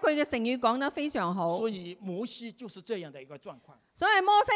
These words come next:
Speaker 1: 當時係喺咁嘅狀況底下。
Speaker 2: 那我們看到摩西。
Speaker 1: 咁我哋睇到摩西啦。
Speaker 2: 當摩西在王宮裏頭一直爭執長大的時候。
Speaker 1: 咁我哋睇到王宮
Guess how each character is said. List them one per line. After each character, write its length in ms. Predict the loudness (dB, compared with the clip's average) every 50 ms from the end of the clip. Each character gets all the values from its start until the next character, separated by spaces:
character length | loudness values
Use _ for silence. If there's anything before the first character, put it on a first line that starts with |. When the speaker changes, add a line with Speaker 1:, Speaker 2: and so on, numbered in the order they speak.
| 0 0 2
Speaker 1:
當 180 | 4 4 4
時 80 | 4 4
係 300 | 2 4 4 4 4 4
喺 240 | 4 2 2 2 2
咁 160 | 0 -2 -2
嘅 140 | 0 -2 -2
狀 200 | -2 -2 -2 -2 -2
況 200 | -4 -4 -4 -4
底 220 | -6 -8 -6 -6
下。 200 | -6 -6 -8 -8 -12 -10
Speaker 2:
那 280 | -6 -4 -2 -2 -2 -4
我 140 | -2 -2 -2
們 140 | -2 -2 -4
看 260 | -10 -10 -12 -12 -10 -8
到 180 | -6 -6 -6
摩 240 | -8 -10 -12 -12 -12
西。 260 | -12 -12 -14 -16 -20 _ _ _ _ _
Speaker 1:
咁 60 | -8 -4 -2 0
我 40 | 0
哋 60 | 0
睇 160 | 0 0 0 2
到 100 | 2 2
摩 220 | 2 2 0 0
西 220 | 0 -2 -2 -2
啦。 120 | -2 -4 -4 -2
Speaker 2:
當 220 | -4 -2 -2 -2
摩 180 | -4 -6 -6 -6
西 300 | -6 -6 -6 -6 -8 -8
在 180 | -6 -4 -4 -4
王 340 | -2 -2 -2 -2 -2 -4 -6
宮 180 | -8 -8 -8 -6
裏 140 | -6 -8 -8
頭 200 | -8 -8 -10 -10
一 100 | -10 -10
直 180 | -10 -10 -10 -14
爭 280 | -12 -8 -8 -8 -8 -8
執 180 | -12 -14 -16 -16 _ -10
長 180 | -10 -10 -8 -8
大 140 | -8 -8 -8
的 120 | -8 -10 -12
時 160 | -16 -16 -18
候。 160 | -20 -20 -20 _ _ _ _ -4
Speaker 1:
咁 60 | -2
我 140 | 0 2 4 4
哋 40 | 4
睇 120 | 4 6
到 100 | 6 6 6
王 220 | 6 6 6 6
宮 120 | 6 4